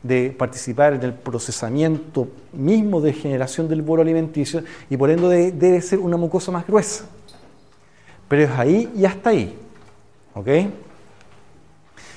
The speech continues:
Bien, pues entonces tenemos el dorso de la lengua, siguiendo con el círculo vertical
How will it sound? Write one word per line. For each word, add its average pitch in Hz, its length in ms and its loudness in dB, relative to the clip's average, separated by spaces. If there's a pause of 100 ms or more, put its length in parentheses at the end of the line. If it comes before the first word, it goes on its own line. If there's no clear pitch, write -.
(340)
Bien, 160 220 4
pues - 160 -12
entonces 160 340 -2
tenemos 156 280 2
el 135 60 2
dorso 139 280 0
de 160 80 6
la 196 60 6
lengua, 226 480 0
siguiendo 147 460 -2
con 139 120 -2
el 135 60 -4
círculo 147 380 -2
vertical 196 640 2